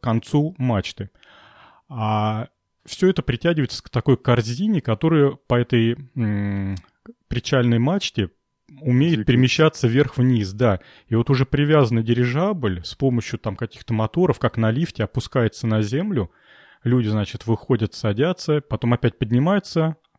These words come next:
Speaker 1: верёвки отвязываются, и он дальше полетел.
Speaker 2: Двадцать первый век, и всё к-, какие-то ве-, верёвки. И без верёвок не обойдёшься прямо
Speaker 1: <laughs> Ну,
Speaker 2: в Волгограде.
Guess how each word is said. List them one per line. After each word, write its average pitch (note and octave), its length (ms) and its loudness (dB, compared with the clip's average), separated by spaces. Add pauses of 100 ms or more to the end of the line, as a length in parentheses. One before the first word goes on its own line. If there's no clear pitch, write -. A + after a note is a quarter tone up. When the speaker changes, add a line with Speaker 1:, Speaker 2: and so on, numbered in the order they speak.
Speaker 1:
верёвки B2 400 2
отвязываются, D3 680 -2
и - 20 0
он F#3 160 0
дальше A#2+ 260 0
полетел. G2+ 500 -4 (1600)
Speaker 2:
Двадцать A2+ 680 -2
первый A2+ 380 2
век, A#2+ 280 -4 (140)
и G#2 80 -4
всё C3 420 -4 (200)
к-, - 260 -8
какие-то A2+ 460 -4
ве-, G2+ 260 -6 (120)
верёвки. G2 600 0 (440)
И - 60 0
без A#2 260 0
верёвок A#2+ 420 4
не B2 140 4
обойдёшься A2+ 600 2
прямо C3 320 4 (240)
Speaker 1:
<laughs> - 240 -14
Ну, D#3+ 120 4
Speaker 2:
в D3+ 120 4
Волгограде. A2 680 2